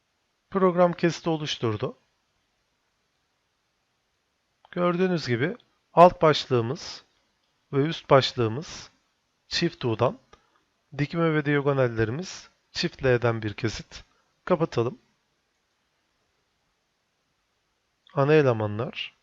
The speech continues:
çerçeve makas. Son tipimi seçiyorum. Üst alt başlık T, dikme ve diagonaller çift L. Burada program size hangi profil serisini ortadan kesip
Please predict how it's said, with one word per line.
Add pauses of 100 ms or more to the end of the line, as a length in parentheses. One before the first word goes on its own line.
(800)
çerçeve
makas. (1700)
Son
tipimi
seçiyorum. (480)
Üst
alt
başlık
T, (1040)
dikme
ve
diagonaller
çift
L. (1300)
Burada
program
size (720)
hangi
profil
serisini
ortadan
kesip